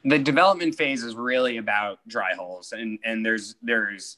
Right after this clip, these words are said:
uh, there are a lot of different factors that come into here. It's the depth of the water, it's what the water geology actually looks like. There's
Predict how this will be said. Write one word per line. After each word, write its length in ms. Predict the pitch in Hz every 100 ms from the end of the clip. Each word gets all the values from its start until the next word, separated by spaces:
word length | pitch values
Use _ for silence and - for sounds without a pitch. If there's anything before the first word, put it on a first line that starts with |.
| 92
uh, 60 | 101
there 120 | 117
are 40 | 127
a 40 |
lot 240 | 127 135 135
of 100 | 123
different 300 | 127 127 -
factors 380 | 113 - 123
that 160 | 107 101
come 160 | 120 110
into 240 | 107 113
here. 200 | 110 110
It's 120 | 101
the 140 | - 95
depth 340 | 107 123 -
of 100 | 110
the 60 | 113
water, 380 | 110 107 101
it's 120 | 95 -
what 120 | -
the 60 |
water 300 | 95 120 117
geology 520 | 113 107 104 104 101 95
actually 280 | 92 - 95
looks 300 | 135 160 -
like. 180 | 127 113
There's 220 | 117 110